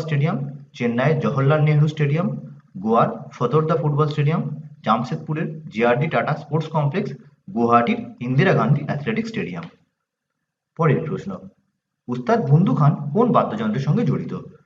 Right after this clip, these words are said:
উস্তাদ বুন্দু খান একজন সারঙ্গী বাদক ছিলেন। আরও বিখ্যাত কিছু সারঙ্গী বাদক হলেন সুলতান খান,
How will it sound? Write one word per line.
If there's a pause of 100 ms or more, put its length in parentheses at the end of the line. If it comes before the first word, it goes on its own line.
(180)
উস্তাদ (100)
বুন্দু
খান (420)
একজন (100)
সারঙ্গী
বাদক
ছিলেন। (800)
আরও (260)
বিখ্যাত (100)
কিছু (160)
সারঙ্গী
বাদক
হলেন (200)
সুলতান (120)
খান,